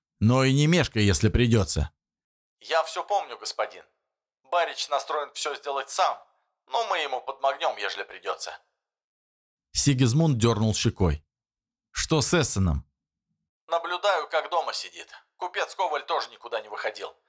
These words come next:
А, запамятовал, мещаночку ту, Казанцеву, в гости позвал. Уже по темноте за ней кучера отправлял. Видать, помиловаться всё же решил. Дробаш. Простите, господин. Зачистил слуга. «Вас, конечно, это не интересует,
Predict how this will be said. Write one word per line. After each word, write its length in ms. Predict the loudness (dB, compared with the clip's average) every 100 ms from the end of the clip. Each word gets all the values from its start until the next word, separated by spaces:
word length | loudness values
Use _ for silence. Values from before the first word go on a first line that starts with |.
| _ _ _ 0
А, 360 | 2 4 0
запамятовал, 800 | -2 -2 0 0 -2 -8 -16 -14 -8
мещаночку 560 | -2 0 0 -2 -10 -10
ту, 160 | -8 -2
Казанцеву, 580 | 0 2 -2 -4 -10
в 80 | -8
гости 300 | -6 -6 -6
позвал. 500 | -4 -2 0 -2 -4 _ _ _
Уже 260 | -6 -2 -2
по 120 | -4
темноте 420 | -10 -4 -4 -2
за 120 | -4 -4
ней 100 | -6
кучера 380 | -10 -8 -2 -2
отправлял. 520 | 0 -2 0 -2 -2 _ _
Видать, 380 | -4 0 -2 -2
помиловаться 640 | -4 -2 -2 -2 -4 -6
всё 220 | -4 -6
же 120 | -4 -6
решил. 300 | -4 -4 -8 _ _ _ -10
Дробаш. 760 | 0 2 4 2 -2 -6 -12 _ _ -20 -10
Простите, 460 | -4 -2 -4 -12 -10
господин. 440 | -6 -4 -4 -8 -20 _
Зачистил 560 | 0 2 2 2 2 2
слуга. 520 | 2 4 4 2 -2 _ _ _ _ _
«Вас, 400 | -6 -2 -2 -2 -2
конечно, 400 | -2 -2 -2 -4
это 180 | -4
не 160 | -8 -8
интересует, 580 | -6 -4 -2 -2 -4